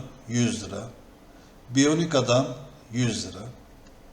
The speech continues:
Jumping Spiders kutu oyunu, yüz elli lira. Kasa arkası indirimler,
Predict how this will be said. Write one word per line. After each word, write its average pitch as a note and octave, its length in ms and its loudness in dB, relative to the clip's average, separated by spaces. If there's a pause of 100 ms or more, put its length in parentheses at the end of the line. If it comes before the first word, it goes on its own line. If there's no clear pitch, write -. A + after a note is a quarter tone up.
(2250)
Jumping E3 480 6
Spiders D3 680 4
kutu C#3 240 -4
oyunu, A#2+ 380 2 (240)
yüz G#2+ 200 -2
elli A2+ 280 -2
lira. F#2+ 200 -10 (2750)
Kasa C#3+ 360 6
arkası C3+ 320 2
indirimler, A#2 760 0